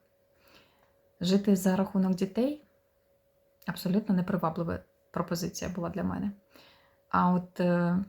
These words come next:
жити за рахунок держави і розраховувати на пенсію, для мене також це не варіант, бо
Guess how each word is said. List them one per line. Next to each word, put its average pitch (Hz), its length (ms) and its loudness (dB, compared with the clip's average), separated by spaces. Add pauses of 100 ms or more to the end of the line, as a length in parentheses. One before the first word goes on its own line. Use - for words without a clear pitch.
жити 185 320 -2
за 196 120 4
рахунок 196 360 2
держави 202 600 2 (200)
і 175 140 0
розраховувати 175 680 0
на 180 140 2
пенсію, 202 680 0 (720)
для 185 200 2
мене 214 200 6
також 175 340 -4
це - 120 -4
не 190 100 2
варіант, 233 480 2
бо 180 500 0